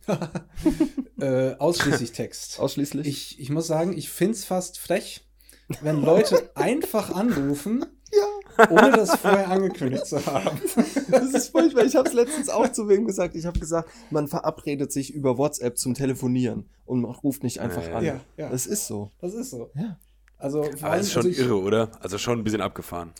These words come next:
Speaker 2: Ja.
Speaker 1: Ja, ich weiß auch nicht, ob das jetzt, also ich hab's,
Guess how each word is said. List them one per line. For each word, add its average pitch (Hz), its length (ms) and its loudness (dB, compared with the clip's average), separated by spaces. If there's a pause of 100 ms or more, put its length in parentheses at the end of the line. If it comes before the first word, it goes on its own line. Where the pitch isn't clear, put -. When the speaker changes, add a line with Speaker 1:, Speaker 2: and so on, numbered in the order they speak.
(140)
Speaker 2:
Ja. 110 220 -4
Speaker 1:
Ja, 127 280 2
ich 135 140 -6
weiß 147 240 0
auch 165 80 0
nicht, 147 180 -4
ob 147 120 -8
das 147 200 -2
jetzt, 143 200 -4
also 135 160 -6
ich 131 120 -6
hab's, - 460 -10